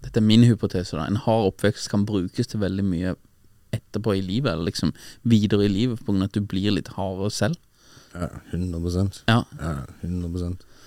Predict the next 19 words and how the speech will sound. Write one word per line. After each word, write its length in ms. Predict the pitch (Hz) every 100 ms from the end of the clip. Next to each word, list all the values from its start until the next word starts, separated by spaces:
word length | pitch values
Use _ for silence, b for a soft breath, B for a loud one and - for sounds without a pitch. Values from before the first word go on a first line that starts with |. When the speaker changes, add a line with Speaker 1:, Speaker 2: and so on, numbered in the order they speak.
| b
Speaker 1:
Så 100 | 123
du 60 | 123
føler 280 | 117 117 123
at 40 |
du 60 | 104
har 140 | 98
fått 160 | 101 95
med 180 | 90
deg 420 | 120 78 71 64 87
på 60 |
en 80 | 92
måte 140 | 87 90
en 100 | 98
del 140 | 95
styrker 460 | - 107 - - 135
da, 80 | 135 - -
Speaker 2:
Ja. 260 | 92 90 87
Speaker 1:
av 180 | 104 104
det? 140 | 98